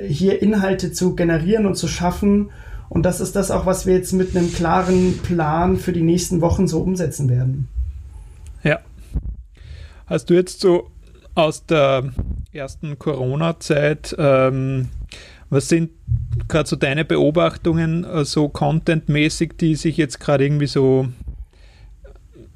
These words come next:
Speaker 2: revolutionär anfühlen, irgendwie Bands, die da irgendwie, ähm,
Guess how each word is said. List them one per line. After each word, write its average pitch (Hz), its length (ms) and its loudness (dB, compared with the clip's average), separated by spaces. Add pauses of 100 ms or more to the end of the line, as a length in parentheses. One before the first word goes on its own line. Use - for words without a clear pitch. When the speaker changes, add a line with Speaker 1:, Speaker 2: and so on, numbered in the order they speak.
(280)
Speaker 2:
revolutionär 151 760 2
anfühlen, 147 500 0
irgendwie 151 440 2 (160)
Bands, 143 340 -10
die 156 100 -4
da 151 160 -2
irgendwie, 147 400 -4 (400)
ähm, 139 480 -2